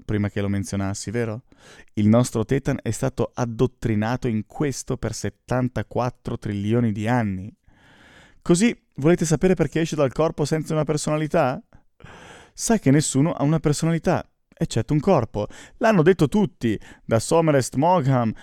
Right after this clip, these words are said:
tornando indietro fino a Euripide, e lo hanno detto, ecco il lato criminale,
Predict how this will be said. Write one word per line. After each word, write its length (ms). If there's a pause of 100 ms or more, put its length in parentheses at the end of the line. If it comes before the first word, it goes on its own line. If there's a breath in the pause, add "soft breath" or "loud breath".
(160 loud breath)
tornando 420
indietro 480
fino 360
a 240
Euripide, 680 (240 soft breath)
e 140
lo 100
hanno 320
detto, 760 (640)
ecco 320
il 40
lato 200
criminale, 640